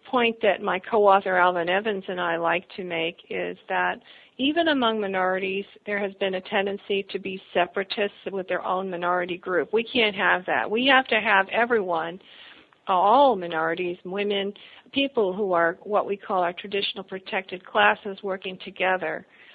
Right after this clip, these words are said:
um, in alliances. Those strategic alliances have greater potential for impact, uh, on the organization if we work acro-, we work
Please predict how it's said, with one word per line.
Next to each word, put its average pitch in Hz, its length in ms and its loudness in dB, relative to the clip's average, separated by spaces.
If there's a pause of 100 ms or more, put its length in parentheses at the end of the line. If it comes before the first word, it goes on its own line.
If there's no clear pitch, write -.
(140)
um, 170 340 -2 (240)
in 196 180 -2
alliances. 175 960 -2 (840)
Those 233 260 4
strategic 294 680 -2
alliances 175 880 -2 (500)
have 214 200 0 (480)
greater 269 380 4
potential 202 840 -4 (440)
for - 120 -10
impact, 196 580 0 (840)
uh, 175 180 4
on 202 200 4
the 202 100 2
organization 180 920 -2 (520)
if 202 200 2
we 220 140 2
work 226 360 2
acro-, 214 360 -2
we 214 240 -2
work 240 380 2